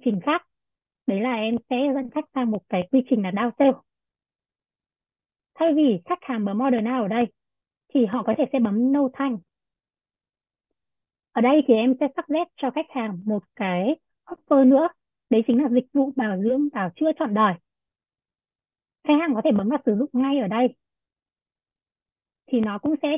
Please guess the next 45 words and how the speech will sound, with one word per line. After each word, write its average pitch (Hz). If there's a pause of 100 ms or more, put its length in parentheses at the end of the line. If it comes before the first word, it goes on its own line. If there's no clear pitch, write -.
chuyển 185
tiếp 330 (120)
đến 214
trang 269
thanh 262
toán. 196 (960)
Và 202
thanh 247
toán 196
ngay. 262 (1700)
Đấy 190
ạ. 247 (800)
Còn 262
trong 320 (100)
trường 240
hợp 226 (240)
khi 320
mà 254
đến 190
cái 262
bước 370
down 254
sale 302
như 269
thế -
kia, 285 (500)
nhưng 285
mà 240
khách 339
hàng 220
vẫn 294 (100)
chỉ 254
muốn 202
mua 302
cái 254
đồng 269
hồ 226
ban 247
đầu 247
của 208
em 240
thôi, 277 (480)
thì 214
khách 294 (100)
hàng 247